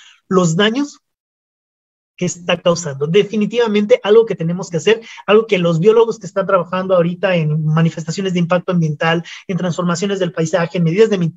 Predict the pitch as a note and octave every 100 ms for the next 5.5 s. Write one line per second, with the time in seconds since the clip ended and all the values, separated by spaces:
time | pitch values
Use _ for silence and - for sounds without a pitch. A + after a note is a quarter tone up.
0 | _ D3+ D3+ E3 D3+ - B3 F#3+ D#3+ E3+
1 | F3 G3 F#3+ F#3 G#3+ F3 E3+ D#3+ D#3 E3+
2 | F3+ F#3+ F#3 G#3 F#3+ F#3 E3+ E3 D3 C#3+
3 | C#3 - C3+ _ _ _ _ _ _ _
4 | _ _ F3 F3 F#3 F#3+ G#3 G#3+ G3+ F#3+
5 | - F3+ G#3+ -